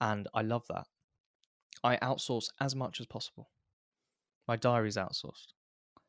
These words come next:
My, um, most, yeah, most of my team is, is, is outsourced. Um, well, that's not true.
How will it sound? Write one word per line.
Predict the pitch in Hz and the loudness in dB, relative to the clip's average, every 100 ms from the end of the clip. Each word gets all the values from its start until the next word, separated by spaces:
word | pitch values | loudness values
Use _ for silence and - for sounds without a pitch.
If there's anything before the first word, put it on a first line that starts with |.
| _ _ _ - | _ _ _ -4
My, | 110 104 101 98 - _ _ _ _ _ _ _ _ _ | -2 0 -2 -4 -10 _ _ _ _ _ _ _ _ _
um, | - 107 101 98 101 _ _ - | -6 -4 -4 -6 -12 _ _ -2
most, | 123 113 - | 0 0 0
yeah, | 113 107 | 0 2
most | 117 110 | 0 0
of | 123 | -2
my | 117 | -2
team | - 135 127 | 2 2 2
is, | 107 95 - - - _ | 2 0 -4 -8 -10 _
is, | 113 - - | -8 -6 -6
is | - 104 - - - - | -6 -6 -4 -6 -6 -6
outsourced. | 107 - - 101 - - - - _ _ _ _ | -6 -6 -6 -6 -6 -12 -14 -16 _ _ _ _
Um, | 110 104 101 - _ - | -8 -8 -12 -18 _ -4
well, | 101 - _ _ _ _ _ _ | -4 -4 _ _ _ _ _ _
that's | - - | -8 -6
not | 90 | -8
true. | - 98 | -4 -4